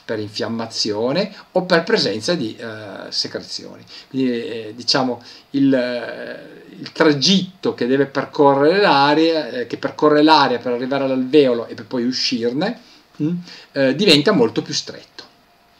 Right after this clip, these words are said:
Ok? Oppure addirittura invece nell'enfisema cosa succede? Che, eh, il polmone, eh,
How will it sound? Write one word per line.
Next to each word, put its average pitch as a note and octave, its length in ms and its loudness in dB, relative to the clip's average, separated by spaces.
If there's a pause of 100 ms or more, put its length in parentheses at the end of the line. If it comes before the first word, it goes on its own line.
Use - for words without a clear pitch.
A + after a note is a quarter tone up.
(680)
Ok? B2 360 -2 (440)
Oppure B3+ 520 8
addirittura G#3 760 6
invece D#3 400 4
nell'enfisema D#3+ 840 6
cosa D#3+ 180 2
succede? A#2+ 680 -2 (440)
Che, F#3 260 6
eh, C#3+ 300 8
il D#3 140 6
polmone, G3+ 840 6
eh, F#3 280 0